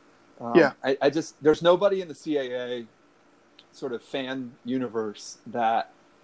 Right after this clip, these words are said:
Speaker 1: they're, they're really directly connected to their school. You know, they're not, they didn't grow up a fan of these teams. They didn't just,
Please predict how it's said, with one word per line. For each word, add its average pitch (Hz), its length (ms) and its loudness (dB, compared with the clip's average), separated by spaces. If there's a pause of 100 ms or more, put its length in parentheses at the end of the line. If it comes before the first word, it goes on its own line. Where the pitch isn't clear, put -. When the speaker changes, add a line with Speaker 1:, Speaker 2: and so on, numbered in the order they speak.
(240)
Speaker 1:
they're, 170 200 6
they're 208 180 4
really 156 360 0
directly 127 540 -4
connected 113 500 -10
to 127 100 -4
their 98 160 -6
school. 135 500 0 (720)
You 143 100 4
know, 139 100 8
they're 143 160 6
not, 151 300 0
they 147 100 0
didn't 135 240 -2
grow 120 240 0
up 127 160 4
a 120 60 -4
fan 123 340 -12
of 113 120 -10
these 127 180 -4
teams. 117 420 -2
They 120 140 -2
didn't 110 400 -10 (840)
just, - 320 2